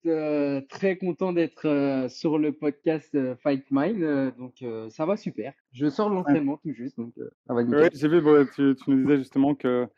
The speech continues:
Speaker 2: que tu terminais ton entraînement. Je crois que tu dois être en train de te préparer pour le combat, j'imagine, un des plus importants de, de ta vie,
Speaker 1: Exactement.
Speaker 2: ton,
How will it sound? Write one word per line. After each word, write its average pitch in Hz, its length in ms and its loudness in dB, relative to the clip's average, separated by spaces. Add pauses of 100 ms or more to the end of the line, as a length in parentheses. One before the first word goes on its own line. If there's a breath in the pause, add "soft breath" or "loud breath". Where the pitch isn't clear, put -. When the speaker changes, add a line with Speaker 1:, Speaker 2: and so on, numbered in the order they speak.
(480 soft breath)
Speaker 2:
que 139 100 0
tu 143 240 0
terminais 156 340 4
ton 147 160 2
entraînement. 147 380 2
Je - 40 -10
crois 143 140 -6
que - 40 -16
tu - 60 -10
dois 143 80 4
être 135 80 0
en 131 80 0
train 131 160 -2
de 135 60 -4
te 139 80 -4
préparer 135 400 -2
pour - 600 2
le 147 300 6
combat, 139 640 2
j'imagine, 123 520 0
un 123 60 0
des 123 80 0
plus 123 220 -2
importants 131 420 -4
de, 135 140 4
de 131 80 4
ta - 0 -
vie, 156 80 0
Speaker 1:
Exactement. 160 400 2
Speaker 2:
ton, 139 180 -2